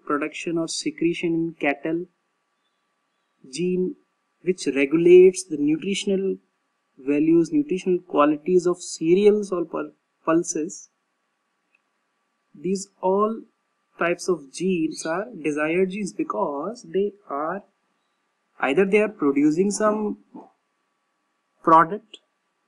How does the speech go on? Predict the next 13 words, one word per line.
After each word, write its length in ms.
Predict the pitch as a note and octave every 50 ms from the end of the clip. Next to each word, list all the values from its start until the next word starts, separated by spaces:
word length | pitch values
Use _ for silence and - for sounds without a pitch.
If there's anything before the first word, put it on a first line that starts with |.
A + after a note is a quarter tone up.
| _ _ _ _ _ _ _ _ _ _ _ _ _ _ _ _ _ _ _ _ _ _ _ _ - - - - _ _ _
either 260 | D3 D3 D3+ F3 F3+
they 180 | F3+ F#3 F#3 F#3+
are 140 | G3 F#3+ F#3+ - _ _
producing 460 | - C#3+ C3 - D#3 D#3+ D#3+ F3 F3+
some 260 | E3+ F#3 F3+ F3+ - _ _ _
useful 480 | D3 C#3 C#3+ D3+ C#3+ - - G3+ G#3
product, 500 | G3+ G3+ G3 G3 G3 F#3+ G3 A3 G#3+ _ _ -
or 400 | - G#3 G#3+ F#3+ D#3+ D#3+ F3 F#3+ - _ _ _ _ _ _ _ _ _ _ _ _ _ _ _ _ _ _ _ _ _ _ -
they 100 | - G3+
are 80 | A3
controlling 580 | A3 - F#3 E3+ E3 - F3 F3 F3+ F#3+ F#3+ G3
some 220 | F#3+ - F#3+ F3
useful 460 | D#3+ D3+ D3+ - - _ F#3+ G3+ B3+